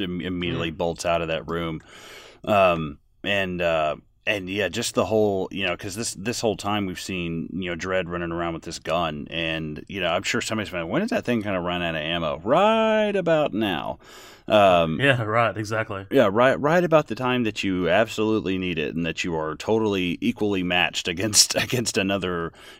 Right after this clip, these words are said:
Speaker 1: two, two other officers, you know, that are way more, uh, you know, the, one of them's got a shotgun, the other one's got, like, a submachine gun. Um, but yeah, this, this whole,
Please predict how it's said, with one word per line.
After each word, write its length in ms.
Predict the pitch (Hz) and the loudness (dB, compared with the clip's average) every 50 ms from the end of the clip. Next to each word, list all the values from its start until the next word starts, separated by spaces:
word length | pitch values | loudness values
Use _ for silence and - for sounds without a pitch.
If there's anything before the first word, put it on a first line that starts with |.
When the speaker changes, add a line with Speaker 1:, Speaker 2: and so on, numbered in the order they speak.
| _ | _
Speaker 1:
two, 300 | - - 147 160 156 107 | 2 6 8 8 8 8
two 240 | - - 156 175 165 | 4 2 2 4 4
other 200 | 113 90 85 85 | 4 2 2 2
officers, 640 | 90 101 110 - - - - - 76 76 78 - | 4 4 4 2 0 -4 -10 -10 -8 -8 -8 -6
you 60 | 98 92 | -4 -2
know, 100 | 85 85 | -2 -2
that 100 | 82 85 | -2 -4
are 100 | 85 80 | -4 -4
way 240 | 82 87 95 95 98 | -2 0 0 0 0
more, 440 | 92 87 85 80 78 78 76 73 71 - _ - | 0 0 -2 -2 -2 -4 -4 -6 -10 -14 _ -8
uh, 360 | - 76 78 76 73 71 67 58 50 50 - | -4 -2 0 0 0 -2 -4 -6 -8 -8 -6
you 140 | 90 92 | -4 -4
know, 160 | 82 73 65 71 | -4 -4 -6 -8
the, 160 | 80 78 87 | -8 -8 -6
one 200 | 101 110 107 101 | -2 -2 -2 -2
of 60 | 95 | -2
them's 120 | 95 85 - | -4 -4 -4
got 100 | 92 80 | -4 -4
a 60 | 80 | -2
shotgun, 480 | - - 98 85 82 - 95 90 90 92 | -2 0 0 0 0 0 -2 -2 -2 -2
the 80 | 87 | -2
other 100 | 85 82 82 | -2 -4 -4
one's 140 | 82 78 | -6 -6
got, 120 | - 80 78 | -6 -6 -6
like, 120 | 80 78 | -6 -6
a 40 | - | -8
submachine 540 | - - 90 85 85 82 - - 87 87 87 | -6 -6 -4 -4 -6 -6 -8 -6 -6 -6 -4
gun. 280 | 90 87 90 90 90 82 - - - - - - - - - - _ _ - | -2 -2 -2 -2 -4 -6 -10 -16 -20 -20 -20 -20 -20 -20 -20 -20 _ _ -2
Um, 480 | - 92 92 90 82 80 78 73 - - - _ _ _ _ - | 0 2 2 2 2 0 -2 -4 -8 -10 -14 _ _ _ _ -6
but 200 | 101 104 117 101 | -2 -2 -2 0
yeah, 180 | 113 123 120 110 | 0 0 0 0
this, 200 | 110 123 - - | 0 -2 -4 -6
this 220 | - 98 120 - | -6 -6 -6 -4
whole, 680 | - - 113 135 156 165 160 156 139 120 107 90 - | -6 -4 -2 0 0 2 2 2 2 2 0 -2 -4